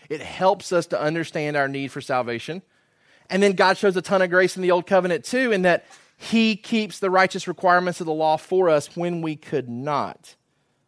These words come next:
All right, so Jesus, or God doesn't initiate this covenant that we can't keep and then doesn't make any type of provision for us in it. He does institute a covenant that we can't keep.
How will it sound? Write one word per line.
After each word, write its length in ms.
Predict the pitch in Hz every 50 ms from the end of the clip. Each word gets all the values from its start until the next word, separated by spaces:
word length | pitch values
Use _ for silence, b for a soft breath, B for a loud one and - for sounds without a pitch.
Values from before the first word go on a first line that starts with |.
| _ _ _ _ _ _ _ _ _ _ _ _
All 80 | 123
right, 160 | 131 156 175 -
so 300 | - 190 170 147 135 b b b b b b b b _ 139
Jesus, 680 | 131 117 139 196 220 233 202 208 214 202 185 - - - _ _
or 140 | 196 170 165
God 260 | 151 180 180 196 202
doesn't 300 | 190 202 190 185 202 160
initiate 500 | 170 175 180 185 185 - - 190 185 175
this 140 | - 165 -
covenant 480 | - - 185 180 170 175 180 175 165 -
that 140 | 156 127
we 80 | 143 143
can't 440 | 135 - - 190 196 196 185 - _
keep 440 | - - 196 190 185 180 175 - -
and 180 | 160 160 165 165
then 180 | 160 156 156
doesn't 360 | 151 165 160 165 170 175 156
make 220 | 160 160 156 151 - -
any 200 | 170 170 170 156
type 240 | 165 165 151 -
of 100 | 147 120
provision 540 | - - 147 127 117 143 156 151 139 135 120
for 200 | - - 127 123
us 120 | 117 107 -
in 200 | - 139 131 110
it. 140 | - - b b b b b b b b b b
He 100 | - 180
does 280 | 143 185 220 254 226 233
institute 360 | 214 - 185 165 202 196 170
a 40 | 165
covenant 360 | - 190 175 170 165 151 -
that 80 | 165
we 80 | 139 135
can't 280 | - - 180 156 117 -
keep. 420 | - 170 143 117 101 - _